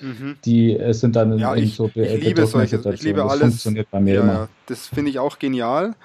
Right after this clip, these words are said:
Speaker 1: aber es ist für mich kein Horrorschocker. Also das, ich hab Leute gehört, die waren enttäuscht. Also die haben gesagt, sie haben sich irgendwie so The Ring, sonst noch was erwartet oder Saw, sonst noch was, ähm, aber haben halt den Film bekommen. Und
Speaker 2: Ja.
Speaker 1: dann sage ich aber auch, ja,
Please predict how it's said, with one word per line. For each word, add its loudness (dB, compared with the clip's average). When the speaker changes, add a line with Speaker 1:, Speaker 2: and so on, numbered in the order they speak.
Speaker 1:
aber 2
es 0
ist -4
für -2
mich -4
kein -4
Horrorschocker. 0
Also -6
das, -6
ich -4
hab 2
Leute 4
gehört, 4
die 0
waren 4
enttäuscht. 0
Also -4
die 2
haben 2
gesagt, -2
sie 0
haben 0
sich -6
irgendwie 0
so 2
The 2
Ring, 4
sonst 0
noch 0
was 2
erwartet 0
oder 2
Saw, 2
sonst -4
noch -8
was, -4
ähm, -4
aber 0
haben -2
halt 0
den 2
Film -2
bekommen. -10
Und 4
Speaker 2:
Ja. 4
Speaker 1:
dann -4
sage 4
ich 0
aber 2
auch, 0
ja, -8